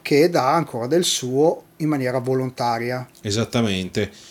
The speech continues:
Speaker 2: perché Adriano Levis e compagni si stanno facendo in quattro per, eh, questa squadra in questo campionato dell'Italian Hockey League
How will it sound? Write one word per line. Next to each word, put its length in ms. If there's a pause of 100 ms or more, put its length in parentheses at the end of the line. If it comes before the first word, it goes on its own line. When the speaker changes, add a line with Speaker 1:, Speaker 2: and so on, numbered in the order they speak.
(160)
Speaker 2:
perché 440
Adriano 420
Levis 360
e 60
compagni 400
si 100
stanno 260
facendo 500
in 220
quattro 600
per, 300
eh, 380
questa 300
squadra 800
in 140
questo 260
campionato 420
dell'Italian 460
Hockey 260
League 340